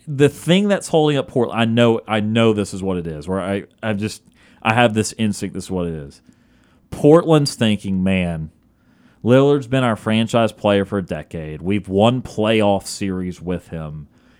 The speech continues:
He is the biggest star since Clyde that we've had. We're a market that we don't have many stars in. We can't convince many stars to come here." They're almost, like, get, putting a tax on just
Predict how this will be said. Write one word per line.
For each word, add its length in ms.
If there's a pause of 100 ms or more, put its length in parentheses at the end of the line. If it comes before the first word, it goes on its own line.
He 260
is 460
the 140 (420)
biggest 440
star 460
since 340
Clyde 560
that 120
we've 200
had. 340
We're 200
a 60
market 540
that 180
we 160
don't 440
have 280
many 240
stars 500
in. 200
We 100
can't 340
convince 500
many 180
stars 400
to 60
come 300
here." 380 (500)
They're 160
almost, 460
like, 300
get, 180
putting 400
a 80
tax 600
on 320
just 260